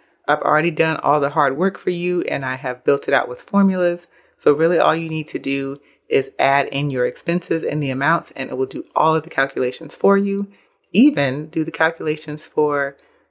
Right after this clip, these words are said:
your enough number and tell you some additional things like how much this amount would be over the course of the year versus just monthly. And you can even play around with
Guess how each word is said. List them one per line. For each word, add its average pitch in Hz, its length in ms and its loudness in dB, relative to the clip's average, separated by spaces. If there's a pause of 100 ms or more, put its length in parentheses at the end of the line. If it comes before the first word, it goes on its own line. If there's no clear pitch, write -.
(100)
your 151 120 4
enough 151 340 2
number 151 340 0
and 143 280 -2
tell 156 200 4
you 143 180 -2
some 135 240 -8
additional 143 440 0
things 135 340 -2
like 123 120 -2
how 139 160 0
much 131 220 -6
this 143 240 2 (300)
amount 139 320 0
would 135 140 -4
be 143 200 -2
over 139 220 0
the 135 100 -2
course 143 300 -2
of 131 60 -8
the 131 80 -8
year 185 320 2
versus 139 400 -4
just - 240 0
monthly. 185 640 2 (420)
And 147 100 2
you 143 60 0
can 139 140 -12
even 151 240 2
play 147 220 2
around 131 360 -4
with 123 220 -2